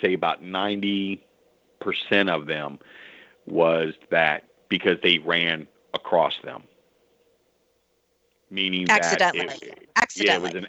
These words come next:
Speaker 1: acci-, it was an accidental, you know, encounter. Um, I, like I said, you know,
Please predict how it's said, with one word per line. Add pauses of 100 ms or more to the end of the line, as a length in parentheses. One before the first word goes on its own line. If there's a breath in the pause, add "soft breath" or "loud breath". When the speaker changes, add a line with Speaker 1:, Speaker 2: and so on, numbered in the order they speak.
Speaker 1:
acci-,
it
was
an (100)
accidental, (420 soft breath)
you
know, (240)
encounter. (680 loud breath)
Um, (1300)
I,
like
I
said,
you
know,